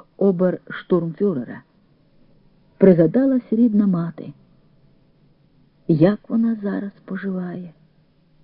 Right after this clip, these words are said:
Де? В селі під німцями чи в партизанській зоні? Якщо жива, то що сказала б,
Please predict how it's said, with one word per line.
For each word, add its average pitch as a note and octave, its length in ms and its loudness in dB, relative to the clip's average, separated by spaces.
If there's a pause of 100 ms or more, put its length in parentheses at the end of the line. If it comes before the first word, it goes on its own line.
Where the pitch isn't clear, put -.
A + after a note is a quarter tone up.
(560)
Де? F#3+ 460 -6 (1600)
В - 160 -20
селі D#3+ 220 -2
під F#3+ 220 -6
німцями G3 680 -2 (440)
чи - 120 2
в D3 40 4
партизанській F#3 880 -2
зоні? F3 320 -2 (1500)
Якщо E3 420 2
жива, D#3 320 0
то D#3 280 -2 (680)
що - 400 -4
сказала F#3+ 720 -6
б, - 160 -20